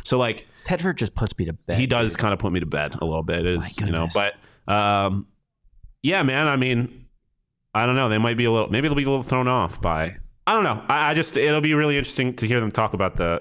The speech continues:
Speaker 1: the atmosphere. The only thing you need to worry about here is the damn heat. I don't know. You know, have you seen what it's supposed to be on Saturday? It's been nice out recently,
Speaker 2: It
Speaker 1: though.
Speaker 2: has been real nice out recently. Let's go ahead and check.
Speaker 1: I
Speaker 2: I'll
Speaker 1: could
Speaker 2: go ahead
Speaker 1: look. Uh, in the meantime, Stephon Diggs said that he could be a top five cornerback in the N F L.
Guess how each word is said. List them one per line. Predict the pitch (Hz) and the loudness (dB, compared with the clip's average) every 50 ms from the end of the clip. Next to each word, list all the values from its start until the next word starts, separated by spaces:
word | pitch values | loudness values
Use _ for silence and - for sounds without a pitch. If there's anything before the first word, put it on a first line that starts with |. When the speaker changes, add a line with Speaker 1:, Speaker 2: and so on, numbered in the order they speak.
| - - | -4 -4
Speaker 1:
the | - 82 80 80 82 - - _ _ _ _ _ _ _ | -2 -2 -2 -2 -4 -6 -12 _ _ _ _ _ _ _
atmosphere. | - 95 - 101 - - 85 - - - | -4 -2 -2 -2 -4 -4 -6 -6 -4 -2
The | - 123 | 0 0
only | 175 254 320 311 | 2 2 0 0
thing | 240 247 226 | 0 2 2
you | 214 | 2
need | 214 220 202 | 2 2 2
to | 180 | 2
worry | 160 202 262 302 | 2 2 2 2
about | 247 185 175 143 143 | 2 2 0 0 0
here | 151 226 294 269 175 | 0 2 2 2 2
is | 127 113 - | 0 0 0
the | 95 87 92 | -2 -2 -2
damn | 90 82 107 139 151 147 139 131 | -2 0 0 0 2 2 0 0
heat. | 110 139 208 233 165 - - - - - - - - - - - - - _ _ _ _ _ | 0 0 0 0 -2 -4 -6 -8 -8 -8 -8 -10 -10 -10 -10 -10 -14 -14 _ _ _ _ _
I | - 113 | -2 0
don't | 131 131 | 2 2
know. | 127 | 2
You | 127 123 131 | 2 2 2
know, | 156 165 | 2 2
have | 131 123 127 | 2 2 2
you | 123 127 | 0 0
seen | - 151 156 | 2 2 2
what | 165 | 0
it's | 156 - | 0 0
supposed | 156 151 | -2 -2
to | 147 | 0
be | 156 156 | 0 -2
on | 151 | 0
Saturday? | 151 156 147 110 | 0 0 0 0
It's | 123 - | 0 0
been | 143 98 80 | 0 -2 0
nice | 80 80 82 - 80 | -2 -2 -2 -2 -2
out | 80 90 - | -2 -4 -4
recently, | 76 73 - - - 69 - | -6 -8 -8 -8 -6 -4 -2
Speaker 2:
It | 120 | 0
Speaker 1:
though. | 117 | 0
Speaker 2:
has | 117 117 110 95 | 0 0 -2 -2
been | 113 101 92 90 | -4 -6 -4 -4
real | 90 92 92 87 | -4 -4 -4 -4
nice | 80 78 78 82 - | -6 -8 -10 -8 -8
out | 80 78 76 | -8 -8 -8
recently. | 80 80 80 - 82 82 80 80 80 98 - - _ _ | -10 -12 -12 -12 -12 -12 -14 -14 -14 -16 -18 -20 _ _
Let's | 165 - | -10 -6
go | - 208 | -2 -2
ahead | 196 196 | -2 0
and | 196 190 | -2 -2
check. | - 262 220 - - - - | -2 -2 -4 -4 -6 -4 -2
Speaker 1:
I | 214 | -2
Speaker 2:
I'll | - - | -2 0
Speaker 1:
could | - 107 | 0 0
Speaker 2:
go | 87 85 | 0 0
ahead | 82 113 | -2 -2
Speaker 1:
look. | 110 - - - - | -6 -12 -14 -4 -2
Uh, | 113 123 135 | 0 2 2
in | 151 | 2
the | 151 127 | 2 2
meantime, | 107 104 110 113 - 139 139 151 160 170 175 - | 2 2 2 2 2 2 0 2 0 0 -2 -4
Stephon | - - 113 - - 110 117 123 104 | -2 -4 -2 0 2 2 2 2 2
Diggs | 95 90 104 123 | 0 0 0 -2
said | - 107 98 | -2 0 0
that | 101 92 | 0 0
he | 95 90 | 0 -2
could | 95 98 | 0 0
be | 90 95 | 0 -2
a | 82 | -2
top | - - - 82 87 - - - | -2 -2 -2 0 -2 -2 -4 -2
five | - - 82 80 80 - | 0 0 0 0 -2 -4
cornerback | - 78 78 80 78 - - - - - | -4 -4 -4 -4 -4 -4 -6 -6 -8 -8
in | 78 76 | -8 -6
the | 78 71 | -6 -6
N | - - | -6 -10
F | - - | -8 -8
L. | - 65 - - | -6 -6 -6 -8